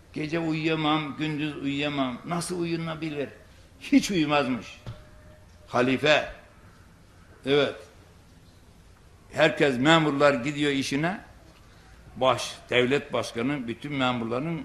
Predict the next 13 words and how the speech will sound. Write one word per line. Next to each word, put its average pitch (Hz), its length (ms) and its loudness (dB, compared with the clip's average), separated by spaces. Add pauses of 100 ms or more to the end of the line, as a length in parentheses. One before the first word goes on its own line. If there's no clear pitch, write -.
başı. 127 440 -2 (1160)
Herkes 123 420 -2
gitti 143 380 -2
diye 151 300 2 (140)
görevi 107 360 0
bitti. 175 420 -2 (1200)
Nöbetçiler 143 640 4
var. 156 280 2 (2500)
Gündüz 135 300 -2
kadar 147 300 4
memur 156 360 2
kalmıyor 214 400 2
tabii. 107 300 -2